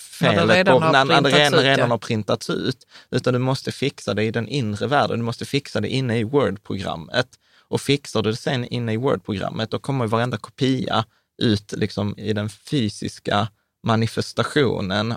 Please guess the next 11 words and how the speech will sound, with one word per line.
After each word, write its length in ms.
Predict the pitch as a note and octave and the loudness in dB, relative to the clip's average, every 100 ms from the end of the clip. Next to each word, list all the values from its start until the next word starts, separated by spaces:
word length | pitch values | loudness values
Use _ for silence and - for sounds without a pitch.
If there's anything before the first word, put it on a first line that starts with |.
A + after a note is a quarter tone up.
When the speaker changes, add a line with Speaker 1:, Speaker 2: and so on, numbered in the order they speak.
| - | -2
Speaker 2:
av 340 | A2 G2 - | 0 0 0
det 80 | A2 | -2
här 80 | G2+ | -2
digitala 580 | G2+ G2 - - - | -4 -6 -6 -4 -4
dokumentet 600 | G2 G2+ - A#2+ - - - _ _ | -4 -6 -6 -6 -6 -12 -14 _ _
kommer 280 | - G#2+ G#2 | -4 -2 0
ju 60 | |
alltid 280 | G#2 G#2 A2+ | -4 -4 -8
bli, 300 | C#3 G2 G2 - _ - | -4 -4 -6 -10 _ -8
eh, 120 | G2 F2+ G#2+ | -4 -2 -2
rätt." 460 | - - _ - | -4 -6 _ -20